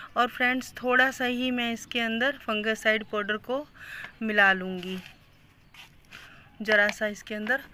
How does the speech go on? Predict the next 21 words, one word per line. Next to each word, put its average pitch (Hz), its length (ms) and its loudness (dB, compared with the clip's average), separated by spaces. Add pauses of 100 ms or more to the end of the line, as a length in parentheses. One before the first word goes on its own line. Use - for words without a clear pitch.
(360)
मिला 208 300 4
लेंगे 180 420 -4
और 208 160 -6
मिलाकर 226 580 8
अच्छी 240 300 0
तरीके 226 420 0
से 233 240 -2
इसको 262 420 -6 (1600)
ये 233 360 -4 (840)
मिक्स 240 360 -4
कर 190 220 0
लेंगे। 180 440 -6 (580)
मिक्स 254 360 -2
करने 233 420 0
के 226 200 -4
बाद 233 460 6
इसको 233 440 -6
मैं 233 320 0
अपने 226 340 0
प्लांट 202 400 0
में 240 240 -2